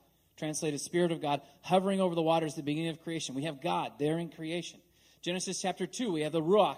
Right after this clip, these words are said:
or the breath of God, being breathed into humanity. And in Genesis chapter three, we have the Ruach that's translated as the cool of the day in our English versions.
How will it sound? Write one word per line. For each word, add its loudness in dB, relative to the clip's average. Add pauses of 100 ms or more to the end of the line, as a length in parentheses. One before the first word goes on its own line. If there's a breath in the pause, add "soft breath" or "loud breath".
or -6
the -6
breath -2
of -6
God, 2
being -4
breathed -2 (280 soft breath)
into -4 (220 soft breath)
humanity. -6 (500 loud breath)
And -2
in -4
Genesis -2
chapter -2
three, -4
we 2
have 0
the -2 (220 loud breath)
Ruach 2
that's -6
translated 0
as -4
the -6
cool -2
of -4
the -4
day -2 (240)
in -6
our -6
English -10
versions. -10